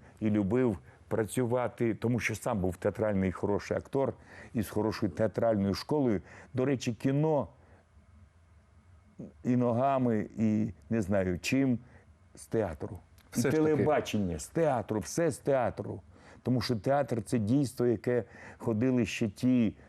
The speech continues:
Speaker 1: скоморохи ходили. Ходили, вони грали на площадях. Тому театр Брехта — це театр, е, вуличний театр. Це у нас зараз підмостки театру Івана Франка,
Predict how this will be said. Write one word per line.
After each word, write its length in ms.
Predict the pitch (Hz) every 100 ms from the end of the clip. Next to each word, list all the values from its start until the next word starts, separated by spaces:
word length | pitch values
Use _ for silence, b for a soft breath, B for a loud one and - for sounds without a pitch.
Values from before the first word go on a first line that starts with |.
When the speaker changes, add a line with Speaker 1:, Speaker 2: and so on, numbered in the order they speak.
| B
Speaker 1:
скоморохи 680 | - 120 120 120 139 120 101
ходили. 540 | 85 98 82 82 73 67
Ходили, 580 | - 110 104 139 131
вони 320 | 110 120 123 107
грали 480 | 110 123 120 104
на 120 | 104 92
площадях. 640 | 104 101 - 113 131 113 - B B
Тому 320 | 120 131 131 127 B
театр 340 | 127 117 101 107
Брехта — 540 | 92 110 117 - 101
це 220 | - 104
театр, 580 | - - 117 113 107 95 B B -
е, 40 | - 65 - - - - -
вуличний 640 | 107 127 139 98 - 95 90
театр. 400 | - 104 92 - - B 123 -
Це 220 | - 147
у 120 | 151
нас 240 | 160 156 117
зараз 340 | 113 110 95
підмостки 680 | - 104 113 131 139 - 104
театру 420 | - 110 101 101
Івана 260 | 98 98 92
Франка, 680 | - 101 - 117 113 110